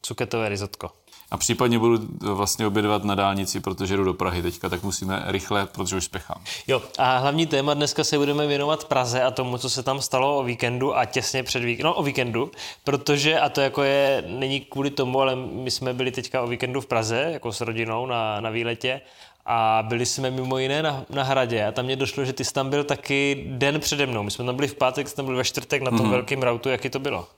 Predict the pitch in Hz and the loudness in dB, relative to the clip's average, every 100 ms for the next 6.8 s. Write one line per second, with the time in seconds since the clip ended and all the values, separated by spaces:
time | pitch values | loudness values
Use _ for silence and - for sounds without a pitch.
0 | _ _ _ _ _ - _ - - 95 | _ _ _ _ _ -20 _ -18 -4 0
1 | 90 98 104 104 98 113 110 104 - 107 | 0 0 0 0 2 2 2 0 0 2
2 | 104 98 104 107 104 107 107 101 101 98 | 2 2 0 0 -2 0 0 2 2 2
3 | 98 98 - 98 104 95 104 95 98 98 | 2 2 0 0 0 4 4 6 4 2
4 | - 107 101 98 143 147 160 160 143 120 | 0 0 0 2 2 4 4 2 2 4
5 | 120 123 131 131 131 127 127 127 123 98 | 4 4 2 0 0 2 2 2 4 6
6 | 110 107 117 113 120 117 117 117 | 6 4 4 4 4 4 4 4